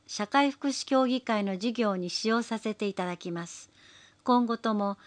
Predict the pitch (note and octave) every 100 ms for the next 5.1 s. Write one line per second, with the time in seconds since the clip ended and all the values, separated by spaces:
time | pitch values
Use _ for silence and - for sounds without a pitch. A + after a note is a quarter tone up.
0 | - _ - C#4+ C#4 C#4 C4 - C4+ -
1 | G3+ G3+ - - B3 A#3 A3 G#3 G3+ F#3
2 | E3+ - _ _ _ _ - G3+ - C4+
3 | G#3 D#3+ - F#3 F#3+ C4 B3 A3+ A3 G#3
4 | G3 F#3 F3+ F3 E3 - E3 D#3 D#3 -
5 | -